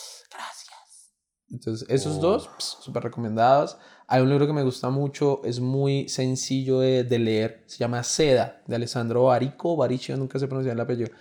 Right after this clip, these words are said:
Speaker 1: Es un libro que el marica, por error, lo, lo, lo escribió pensado en que se leyera en voz alta. Y es la historia de un man, de un pelado que nace en un barco transatlántico,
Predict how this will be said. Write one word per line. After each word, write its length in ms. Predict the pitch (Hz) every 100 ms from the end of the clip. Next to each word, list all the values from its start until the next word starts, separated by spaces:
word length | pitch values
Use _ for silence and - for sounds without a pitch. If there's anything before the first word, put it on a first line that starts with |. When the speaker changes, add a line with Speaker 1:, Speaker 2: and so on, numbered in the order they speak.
| - - - - _ -
Speaker 1:
Es 420 | 151 147 - -
un 140 | 160
libro 280 | 180 180 180
que 400 | 190 190 - - 143
el 140 | 147
marica, 720 | 143 139 - 147 151 - -
por 160 | - 165
error, 280 | 143 139 175
lo, 160 | 180 -
lo, 240 | 143 139 135
lo 200 | 135 135
escribió 640 | - 135 139 175 - _ -
pensado 380 | 165 165 170
en 60 | 190
que 80 | 160
se 80 | 147
leyera 240 | 127 123
en 60 | 131
voz 200 | 143 139
alta. 320 | 123 110 - _ _ _ _ _ -
Y 140 | 143
es 60 | 139
la 80 | 143
historia 360 | - 156 156
de 60 | 156
un 160 | 143
man, 300 | 143 143 147 -
de 120 | 135
un 100 | 131
pelado 340 | 139 147 143
que 120 | - 127
nace 320 | 139 151 170
en 60 | 170
un 120 | 170
barco 280 | 165 165 165
transatlántico, 920 | 170 160 160 165 160 151 - -